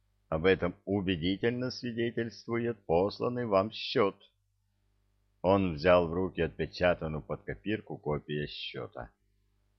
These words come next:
Напоминаю вам, миссис Зускинд, выявление и триангуляция векторов взаимосвязи всех вещей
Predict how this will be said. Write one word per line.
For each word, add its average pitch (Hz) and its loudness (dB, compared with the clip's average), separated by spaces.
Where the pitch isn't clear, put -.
Напоминаю 82 0
вам, 58 -4
миссис 78 -4
Зускинд, 65 -8
выявление 101 4
и 92 -2
триангуляция 92 2
векторов 85 0
взаимосвязи 85 0
всех 82 -6
вещей 85 -4